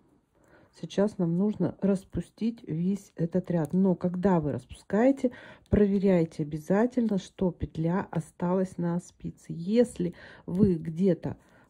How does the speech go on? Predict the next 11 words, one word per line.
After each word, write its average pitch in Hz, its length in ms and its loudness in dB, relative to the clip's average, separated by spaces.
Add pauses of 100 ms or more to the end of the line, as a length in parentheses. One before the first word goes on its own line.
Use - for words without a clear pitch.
(120)
промахнулись, 190 1120 2
да, 202 200 0
набрали 185 480 2
не 185 260 2
из 180 120 -4
того 175 320 0
ряда 156 320 -2
петельку, 196 720 -4
то 208 320 -2
вам 185 300 -2
придётся 175 680 -4